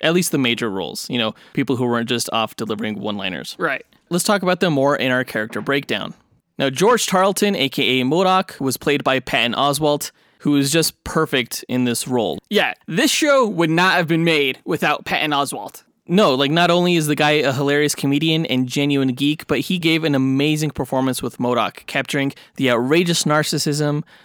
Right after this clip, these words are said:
Speaker 1: the loneliness and sadness, the facade of confidence hiding true insecurity.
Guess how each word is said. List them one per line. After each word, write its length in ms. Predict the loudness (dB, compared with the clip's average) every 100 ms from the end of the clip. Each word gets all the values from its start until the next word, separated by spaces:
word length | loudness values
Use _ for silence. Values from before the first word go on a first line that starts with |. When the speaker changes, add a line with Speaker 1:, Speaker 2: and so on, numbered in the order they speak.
| _
Speaker 1:
the 100 | -2
loneliness 600 | 0 2 4 4 2 0 -2
and 140 | -4
sadness, 720 | 0 0 2 0 -2 -4 -8 _ _ -4
the 100 | -2
facade 680 | 0 0 2 2 4 2 0
of 180 | -6
confidence 580 | -4 -2 -2 0 -2 -2
hiding 360 | -2 0 0 -2
true 460 | -4 -4 0 0
insecurity. 840 | 0 -4 -4 -4 -2 0 0 -2